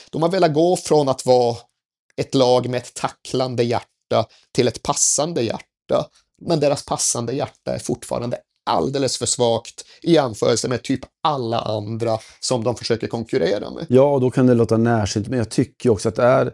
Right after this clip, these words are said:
Speaker 2: deskriptivt och symboliskt och intressant och korrekt att kolla på den klubben som du och jag sympatiserar med då. Vi har pratat om det förut, att den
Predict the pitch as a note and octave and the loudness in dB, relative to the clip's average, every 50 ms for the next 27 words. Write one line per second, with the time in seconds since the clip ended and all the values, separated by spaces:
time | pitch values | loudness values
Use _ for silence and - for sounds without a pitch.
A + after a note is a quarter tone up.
0 | - _ _ _ _ _ _ _ A#2+ A#2 A#2+ A2 G2 - - - - - G#2+ G2+ | -8 _ _ _ _ _ _ _ 0 2 4 2 2 0 -4 -6 -2 -2 -2 -2
1 | - - - A2 G#2+ G2+ - - - - A2+ A2 G#2 A2+ A2+ G#2 G2 G2+ G2+ G#2 | -2 -2 0 0 2 2 0 -4 -4 0 0 2 2 4 2 2 2 0 -2 -2
2 | G#2+ G2+ - - A#2+ A#2+ G#2+ G2+ A2+ G#2 - A2+ G#2 G2 G2 G2 - A2+ G#2 - | -2 -2 -2 -4 -4 -4 -2 -2 -4 -4 -2 -2 -2 -2 -4 -6 -6 -8 -8 -2
3 | - G#2+ G#2+ A2 G#2+ - - - G#2+ - - - B2+ A2+ G#2 A2+ C3+ C3 - C3 | 2 2 2 2 0 -2 -6 -6 -6 -6 -2 0 2 2 4 4 2 2 2 2
4 | A2+ G#2 - - _ _ _ _ _ _ _ _ _ _ _ _ _ - - C#3 | 2 2 2 -4 _ _ _ _ _ _ _ _ _ _ _ _ _ 2 4 4
5 | B2 G#2+ - - B2 A#2 G#2 A#2 A2+ G2 A2 A2+ G#2 G#2+ A2 G#2+ G#2+ G#2 F#2+ - | 4 4 4 4 4 6 6 2 2 2 2 2 4 4 4 4 4 4 2 2
6 | A2 - G#2+ G2+ G2+ G2+ - - C3+ C#3 C#3+ C3+ C3 A#2+ A2+ A2 - - G2+ A2+ | 0 0 2 0 -2 -2 0 2 4 6 6 6 4 2 0 0 -2 -2 -2 -2
7 | A2+ - - A#2+ G2+ - G#2 G2 F#2+ F#2 - A#2 A2 G#2+ A#2 B2+ B2 - - - | -4 -2 0 0 0 0 -2 -4 -4 -2 0 0 2 2 2 2 0 -2 -6 -6
8 | G2+ - B2+ B2+ B2+ A#2+ A2+ G2+ | -4 -2 -2 -2 0 0 -2 -4